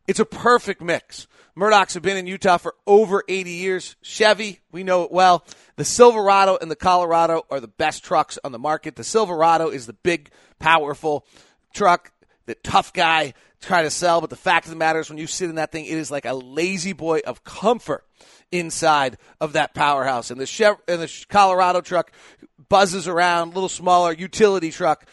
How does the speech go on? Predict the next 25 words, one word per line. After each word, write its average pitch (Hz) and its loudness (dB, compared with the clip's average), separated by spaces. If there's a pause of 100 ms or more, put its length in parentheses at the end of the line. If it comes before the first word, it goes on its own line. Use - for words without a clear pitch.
(140)
for 185 -2
you. 175 -2
Both 233 8
of 156 -16
them 131 -10
made 139 -8
beautifully 165 -6
as 135 -4
Chevys. 127 -6
The 190 -2
S 247 2
U 214 -4
V 220 -6
lineup 214 2
is 180 -12
great 208 0 (340)
as 156 -2
well, 202 4
with 180 -6
the 143 -8
Trailblazer 202 -2
and 156 -8
the 143 -8
Blazer 170 -4 (280)
being 175 0